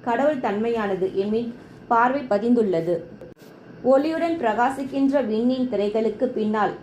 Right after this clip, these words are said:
வைகறை பெண்ணுடைய கன்னி மணவிழா வை-, வைபவங்கள் நடைபெறுவதை நான் கண்டுள்ளேன்.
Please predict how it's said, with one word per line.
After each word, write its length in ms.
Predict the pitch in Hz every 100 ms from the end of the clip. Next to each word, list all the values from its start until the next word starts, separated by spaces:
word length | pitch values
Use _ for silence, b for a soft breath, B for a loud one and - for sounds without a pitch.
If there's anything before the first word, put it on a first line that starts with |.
| 190 208
வைகறை 400 | 247 277 294 285 -
பெண்ணுடைய 420 | 220 214 208 208 196
கன்னி 280 | 214 233 262 262 B B B 220
மணவிழா 440 | 254 294 294 220 196
வை-, 180 | 196 214
வைபவங்கள் 540 | 214 208 220 220 220 226
நடைபெறுவதை 640 | 196 214 226 202 190 185 180 196
நான் 180 | 214 247
கண்டுள்ளேன். 540 | 196 196 208 185 175